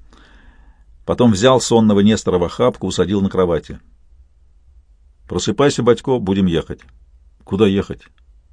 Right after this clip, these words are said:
спросил плохо соображающий Нестор. «На хутора, куда-нибудь подальше. С Катеринославу хлопец известие привез. В цик объявил тебя вне закона». «Это шо ж значит?» —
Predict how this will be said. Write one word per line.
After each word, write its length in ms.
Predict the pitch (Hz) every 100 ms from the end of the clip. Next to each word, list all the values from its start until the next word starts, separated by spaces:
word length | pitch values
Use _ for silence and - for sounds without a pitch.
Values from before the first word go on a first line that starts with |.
| _ -
спросил 600 | - 90 92 120 110 101 _ _ -
плохо 400 | 98 110 117 -
соображающий 720 | - 101 98 95 104 95 95
Нестор. 420 | 92 120 - 95 - _ _ - - _ _ _ _ _ _
«На 180 | - 135
хутора, 680 | 143 175 170 147 143 143 127 -
куда-нибудь 500 | 107 127 156 143 -
подальше. 640 | 127 120 123 101 - 69 - - _ _ - _ -
С 160 | - 85
Катеринославу 760 | 127 127 147 143 139 147 139 113
хлопец 400 | 131 120 98 -
известие 460 | 98 139 123 110
привез. 500 | 101 90 76 - - _ _ _
В 120 | -
цик 500 | - - 147 190 - -
объявил 500 | - 110 101 104 156
тебя 300 | 160 147 139
вне 220 | 120 101 123
закона». 480 | 113 - 90 76 - _ _ _ _ _ _ _ _ _ _ _ -
«Это 260 | 92 101
шо 180 | 98 120
ж 100 | 110
значит?» — 440 | 107 110 - -